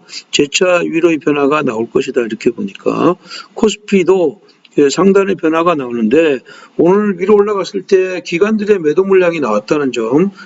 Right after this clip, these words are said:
이 점을 감안하면 내일부터는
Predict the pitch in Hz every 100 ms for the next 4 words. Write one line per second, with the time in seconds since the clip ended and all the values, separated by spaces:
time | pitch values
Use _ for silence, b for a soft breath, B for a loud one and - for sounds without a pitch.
0 | B - 180 185 180 147 156 175 160 147
1 | 180 151 147 185 180 - 165 151 180 190
2 | 170